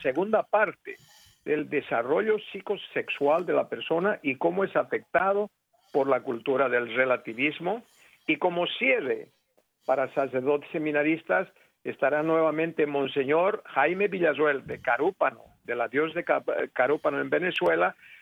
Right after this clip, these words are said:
hablando sobre iglesia doméstica, antídoto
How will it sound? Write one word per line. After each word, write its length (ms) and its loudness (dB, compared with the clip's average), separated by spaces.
hablando 440 2
sobre 480 0
iglesia 760 -2
doméstica, 920 -6
antídoto 920 0